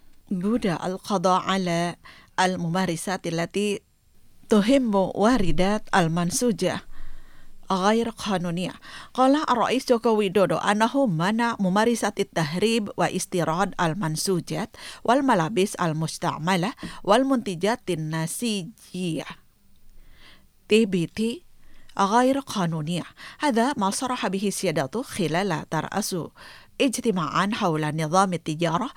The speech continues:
خصوصا موضوع الغزال والنسيج والملابس في مكتب رئاسة يوم الثلاثاء. ووفقا للرئيس،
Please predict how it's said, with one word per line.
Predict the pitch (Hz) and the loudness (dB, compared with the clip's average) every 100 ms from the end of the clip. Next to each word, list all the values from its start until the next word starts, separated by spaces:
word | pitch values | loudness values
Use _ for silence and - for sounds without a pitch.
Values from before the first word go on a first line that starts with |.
| - - | -12 -6
خصوصا | - 220 233 277 294 | 0 2 2 0 -2
موضوع | 285 196 180 196 - | 0 0 2 2 2
الغزال | 175 151 147 160 156 196 247 - - - | 0 -2 0 0 2 0 0 -4 -6 2
والنسيج | 196 170 165 - 247 233 208 | 4 4 0 2 2 2 0
والملابس | 175 156 160 185 170 196 269 - - | 0 0 2 2 2 0 0 -8 -4
في | 208 | 0
مكتب | 170 165 - 226 208 | 2 0 0 -2 0
رئاسة | 214 - 233 - 185 175 | -4 -2 -2 -2 -4 -2
يوم | 170 151 | -2 -4
الثلاثاء. | 139 165 160 - 190 - - - - - | -6 -4 -2 -2 -4 -6 -14 -18 -18 -4
ووفقا | 196 247 277 349 | 2 2 2 -2
للرئيس، | 381 277 226 - 220 269 - | 0 2 2 0 -2 -2 -6